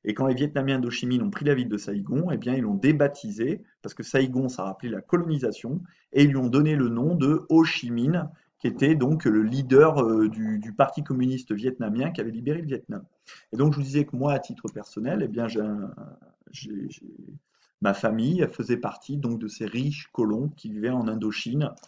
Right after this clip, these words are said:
euh, ce qui fait qu'à la maison, je peux avoir des, des o-, des, des objets, euh, des témoignages, des photographies, euh, de la cour de l'empereur d'Indochine, parce que les Français maintenaient un,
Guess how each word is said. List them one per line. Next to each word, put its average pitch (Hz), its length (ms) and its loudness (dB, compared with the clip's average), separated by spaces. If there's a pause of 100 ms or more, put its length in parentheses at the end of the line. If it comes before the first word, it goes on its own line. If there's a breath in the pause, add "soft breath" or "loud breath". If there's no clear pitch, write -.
(320 soft breath)
euh, 95 580 0
ce - 120 -16
qui - 100 -20
fait 135 160 -4
qu'à - 160 -8
la 98 220 -2
maison, 95 340 -4
je 123 80 -8
peux - 160 -10
avoir 107 240 -6
des, - 340 -10 (200)
des 107 240 -10
o-, 104 120 -4
des, 101 360 -2
des 101 240 -4
objets, 110 500 0
euh, 113 160 0 (300 loud breath)
des 104 120 -2
témoignages, 120 600 0
des 107 80 -4
photographies, 120 920 -4
euh, 104 240 -4 (340 soft breath)
de 110 80 2
la 107 140 2
cour 131 320 0
de 110 60 2
l'empereur 107 640 0
d'Indochine, 107 460 -2
parce 110 160 -6
que - 80 -4
les 107 100 0
Français 120 380 -4
maintenaient 120 480 0
un, 107 240 -2